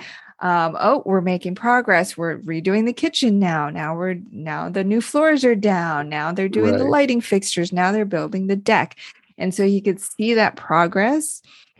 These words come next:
Speaker 1: At the end of the day, he came out with, I think, maybe a hundred and fifty dollars. So it
Speaker 2: Right.
Speaker 1: wasn't that exciting for him, um, after, I think it was, like, maybe three or four months' time.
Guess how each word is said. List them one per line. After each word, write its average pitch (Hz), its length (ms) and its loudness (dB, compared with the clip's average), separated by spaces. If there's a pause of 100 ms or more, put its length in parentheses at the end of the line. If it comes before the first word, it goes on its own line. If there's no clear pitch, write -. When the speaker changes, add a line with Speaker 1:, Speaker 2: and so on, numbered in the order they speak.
Speaker 1:
At 247 140 2
the 285 120 4
end 320 120 0
of 311 80 0
the 269 80 4
day, 185 400 2
he 196 160 2
came 202 300 -2
out 190 180 2
with, 175 140 -6
I 180 100 -4
think, 202 320 -8
maybe 185 240 -6
a 165 80 -4
hundred 160 380 -8
and 147 100 -14
fifty 196 400 -4
dollars. 226 540 0 (260)
So 233 200 0
it - 20 2
Speaker 2:
Right. 233 80 2
Speaker 1:
wasn't 277 380 2
that 175 260 4
exciting 285 680 2
for 302 220 2
him, 302 540 2 (340)
um, 196 300 2
after, 190 420 0
I 214 100 -4
think 240 200 -8
it 233 80 -4
was, 190 180 -6
like, 170 240 -2
maybe 175 220 -4
three 170 320 -6
or 165 40 -6
four 160 300 -8
months' 87 320 -8
time. - 460 -6